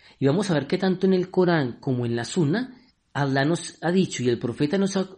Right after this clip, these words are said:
dicho también, y vamos a ver que dentro del Islam existen seis creencias básicas, fundamentales que todo musulmán tiene en mente. Unas de ellas son cercanas al judaísmo,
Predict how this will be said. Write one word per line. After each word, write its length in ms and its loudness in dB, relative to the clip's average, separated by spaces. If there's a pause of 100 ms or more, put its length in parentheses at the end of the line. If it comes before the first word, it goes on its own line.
dicho 380 2
también, 520 2 (1500)
y 80 0
vamos 320 0
a 80 2
ver 260 4
que 160 2
dentro 340 2
del 120 2
Islam 520 -2 (220)
existen 640 0
seis 500 0
creencias 880 0 (400)
básicas, 880 -4 (160)
fundamentales 1000 2
que 120 2
todo 260 6
musulmán 640 2 (320)
tiene 300 2
en 100 0
mente. 480 0 (220)
Unas 360 0
de 180 10
ellas 280 4
son 120 -2
cercanas 600 0
al 80 -2
judaísmo, 680 0